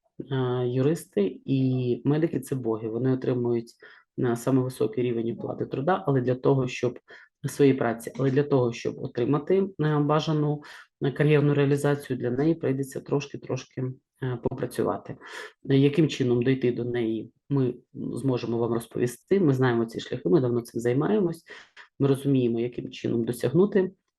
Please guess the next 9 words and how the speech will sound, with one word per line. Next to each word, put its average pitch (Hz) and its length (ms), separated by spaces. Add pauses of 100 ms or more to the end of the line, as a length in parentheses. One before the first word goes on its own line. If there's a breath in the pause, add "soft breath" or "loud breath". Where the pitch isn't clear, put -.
(120)
а, 143 560 (400)
того 147 460
результату, 131 580
який 127 300
ви 127 100
бажаєте. 123 640 (640 loud breath)
Тому, 202 580 (720)
якщо 123 340
буде 131 380